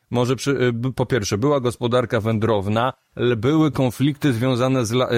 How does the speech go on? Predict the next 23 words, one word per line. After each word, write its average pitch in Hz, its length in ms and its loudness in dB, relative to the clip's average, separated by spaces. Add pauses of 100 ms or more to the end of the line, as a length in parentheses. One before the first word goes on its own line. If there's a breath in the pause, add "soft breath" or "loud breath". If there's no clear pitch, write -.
(420)
z - 100 -10
użytkowaniem 135 760 0
lasu 110 340 -2
i 101 120 -6
te 123 240 0
użytkowanie 123 600 0
lasu 123 240 0
było 127 200 2
intensywne, 127 640 0
czy 147 140 -4
to 135 100 0
na 120 140 0
opał, 113 460 -2 (400 loud breath)
czy 139 140 2
to 139 140 0
właśnie 127 340 0
na 139 120 0
pszczelarstwo, 131 540 -2
dlatego 120 340 -2
że 117 100 2
inne 131 380 2
wtedy 117 260 -4
drzewa, 104 580 0